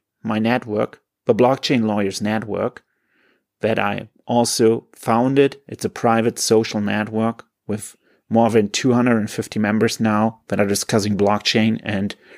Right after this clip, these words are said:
regulation of blockchain, but also technical solutions. Feel free to join. Either s-, contact me on LinkedIn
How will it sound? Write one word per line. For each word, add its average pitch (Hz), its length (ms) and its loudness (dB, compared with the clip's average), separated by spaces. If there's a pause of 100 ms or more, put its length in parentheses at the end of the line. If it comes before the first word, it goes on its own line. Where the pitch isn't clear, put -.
(100)
regulation 104 640 0
of - 140 -10
blockchain, 131 540 -2 (180)
but - 100 -2
also 95 400 0 (120)
technical 107 440 -2
solutions. 98 640 -4 (600)
Feel 139 140 4
free 160 220 0
to 139 160 -4
join. 131 500 0 (1040)
Either 135 240 2
s-, - 240 -6 (280)
contact 151 400 0
me 120 120 0
on 113 100 0
LinkedIn 120 540 -2